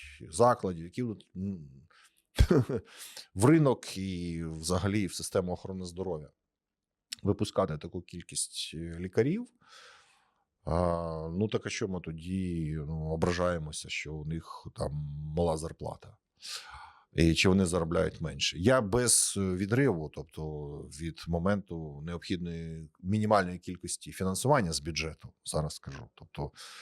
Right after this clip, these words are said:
загалом, в принципі, апелювати до, там, водіїв, е, громадського транспорту,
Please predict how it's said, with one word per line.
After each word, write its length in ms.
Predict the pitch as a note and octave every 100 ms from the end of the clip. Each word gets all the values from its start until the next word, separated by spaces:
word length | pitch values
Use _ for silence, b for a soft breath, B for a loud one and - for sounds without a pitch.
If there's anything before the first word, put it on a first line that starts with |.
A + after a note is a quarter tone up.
| B
загалом, 440 | - B2+ C3+ D#3+ G#2
в 80 | -
принципі, 640 | D#3 D#3+ A#2 - - F#2+ F#2 -
апелювати 680 | - B2+ C3 B2+ G2 F2
до, 880 | D#2+ F#2+ F2+ E2+ D#2+ D#2+ D#2 D2 C#2+
там, 160 | - E2
водіїв, 680 | F#2+ F#2+ G2 F#2+ - - -
е, 40 | D#2
громадського 680 | E2 E2 F#2 G2 F#2+ - G#2
транспорту, 680 | C#3+ G3+ - A2+ - F2+